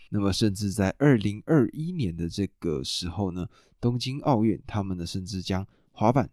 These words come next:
列入了奥运的项目。所以呢，我们呢都会看到这些小朋友、青少年，他们呢都会玩滑板的这个动作。那么各位呢，不知道有没有听过跑酷这个活动？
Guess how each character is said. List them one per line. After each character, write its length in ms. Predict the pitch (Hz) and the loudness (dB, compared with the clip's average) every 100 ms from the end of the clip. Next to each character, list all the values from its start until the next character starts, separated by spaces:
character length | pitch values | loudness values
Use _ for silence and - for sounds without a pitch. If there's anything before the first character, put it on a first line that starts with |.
| _ - | _ -2
列 260 | 110 101 | 4 4
入 260 | 95 98 87 | 4 2 0
了 260 | 73 64 - | -2 -4 0
奥 200 | 147 120 | 2 2
运 140 | 110 | 0
的 80 | 85 | -2
项 260 | - 90 85 | -4 -4 -6
目。 160 | 85 - - _ _ | -10 -12 -18 _ _
所 160 | - 180 | 0 2
以 40 | |
呢， 200 | 143 131 - _ | 2 -2 -8 _
我 100 | 98 | -4
们 140 | 101 110 | 0 0
呢 120 | 120 | 0
都 160 | - 98 | 0 0
会 120 | 95 | -2
看 340 | - - 107 | -2 -2 0
到 240 | 98 87 - | 0 -2 -6
这 100 | - | -6
些 380 | 92 90 90 90 - _ _ | -4 -2 -4 -4 -10 _ _
小 160 | - 104 | 0 4
朋 100 | 135 | 6
友、 180 | 143 - - | 4 -2 -10
青 180 | - 175 | -2 0
少 220 | 180 135 | 2 0
年， 160 | 78 - _ - | -2 -8 _ -6
他 160 | 123 | -4
们 100 | 107 | -2
呢 140 | 90 82 | -2 -2
都 180 | 92 92 | 0 0
会 260 | 98 - - _ | 0 -2 -6 _
玩 260 | - 87 92 | -2 0 0
滑 240 | - 90 | -4 -2
板 160 | 98 - - _ _ - | -2 -2 -10 _ _ -6
的 180 | 73 73 | -4 -4
这 140 | - | -4
个 160 | - 60 | -4 -4
动 220 | 101 73 | -6 -4
作。 260 | - 78 - _ | -6 -6 -8 _
那 60 | 190 | 2
么 100 | 170 | 6
各 180 | 196 185 | 10 10
位 120 | 165 | 10
呢， 160 | 117 | 6
不 120 | 101 107 | 2 0
知 100 | 110 | 2
道 140 | 110 | 4
有 100 | 98 | 2
没 120 | 87 | 0
有 60 | 90 | -4
听 240 | - 101 | -6 -4
过 240 | 98 95 87 - | 2 2 2 -2
跑 260 | - 90 | 0 0
酷 340 | 90 - 151 - - | 2 2 2 0 -14
这 280 | - 113 95 | -2 0 0
个 340 | - 85 73 - | -2 -2 -2 -4
活 240 | - 87 | -2 0
动？ 180 | 107 | 2